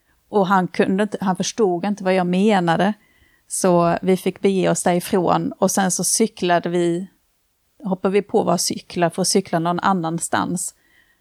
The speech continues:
För vi hade ju ändå picknick med oss. Och då slog vi oss ner i en liten glänta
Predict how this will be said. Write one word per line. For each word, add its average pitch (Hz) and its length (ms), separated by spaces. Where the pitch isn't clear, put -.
För 240 80
vi 254 100
hade 247 200
ju 233 60
ändå 220 180
picknick - 500
med 208 200
oss. 170 200
Och 208 120
då 202 140
slog 208 280
vi 196 140
oss - 220
ner 185 480
i 220 200
en 185 100
liten 190 260
glänta 185 800